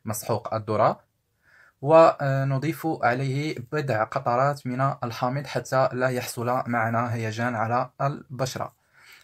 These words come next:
كلنا نعلم أن البيض يحتوي على العديد من البروتينات، يحتوي على الكولاجين التي تعمل على شد البشرة ومنحها الشباب وكذلك النضارة، والنشا يعمل أيضًا على، آه، شد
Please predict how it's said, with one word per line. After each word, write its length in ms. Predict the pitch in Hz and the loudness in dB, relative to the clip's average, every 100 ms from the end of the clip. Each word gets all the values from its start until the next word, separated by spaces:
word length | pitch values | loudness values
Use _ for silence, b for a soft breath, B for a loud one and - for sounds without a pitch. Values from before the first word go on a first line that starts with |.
| - | -4
كلنا 440 | 160 160 165 - | -2 2 2 2
نعلم 320 | 135 131 131 | 0 2 0
أن 260 | 147 147 139 | 0 0 0
البيض 300 | 123 139 143 | 0 0 -2
يحتوي 400 | 139 - 127 135 | -4 -4 -4 0
على 200 | 120 123 | 0 0
العديد 360 | 113 120 131 123 | -2 -2 -4 -4
من 160 | 127 | -2
البروتينات، 920 | 131 - 113 - 117 - 117 139 143 | -2 -2 -6 -6 -8 -4 -2 -2 -4
يحتوي 380 | 120 - 120 127 | -8 -6 -6 -2
على 320 | 113 117 123 - | -2 0 2 0
الكولاجين 640 | 117 - 147 120 110 117 127 | -4 -4 -2 0 -2 -4 -4
التي 320 | 120 117 120 | -8 -8 -8
تعمل 360 | - 117 120 | -6 -4 -4
على 400 | 131 113 117 123 123 | 0 2 2 0 -2
شد 360 | - 139 110 - | -4 -6 -8 -2
البشرة 760 | 131 135 127 113 123 - 120 170 B B | -2 -2 -6 -4 -4 2 2 2 B B
ومنحها 880 | 127 139 131 135 143 135 139 131 135 | 2 2 2 0 -2 -2 0 2 2
الشباب 520 | 131 - 120 127 131 | -2 -4 -2 0 -2
وكذلك 1120 | 123 127 135 - - - 123 123 120 139 135 - | 0 0 0 -4 -6 -2 -2 -2 -2 2 2 2
النضارة، 600 | 135 123 113 107 127 - | 0 0 2 4 4 2
والنشا 600 | 139 156 - 151 131 - | 0 0 0 -4 -4 0
يعمل 460 | 139 156 127 127 135 | 0 0 0 -2 -2
أيضًا 200 | 131 131 | -2 -2
على، 380 | 147 120 120 143 147 B - | 0 0 2 0 -2 B -4
آه، 260 | 117 113 | -2 -2
شد 380 | 113 - 143 110 | -2 -2 -2 -4